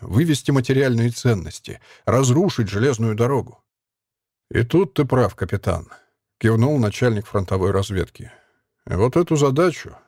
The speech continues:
помешать немцам выполнить свой план, я возложу на тебя. Слушай, Шубин, мой приказ.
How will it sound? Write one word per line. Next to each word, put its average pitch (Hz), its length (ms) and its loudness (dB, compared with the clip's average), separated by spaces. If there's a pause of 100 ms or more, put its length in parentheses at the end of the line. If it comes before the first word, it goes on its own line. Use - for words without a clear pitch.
(120)
помешать 117 520 0
немцам 92 500 -4
выполнить 87 560 -2
свой 95 200 -2
план, 127 320 0 (580)
я - 160 2
возложу 131 420 0
на 104 140 0
тебя. 95 380 -2 (640)
Слушай, 156 520 0
Шубин, 120 540 -2
мой 110 160 -2
приказ. 101 600 -2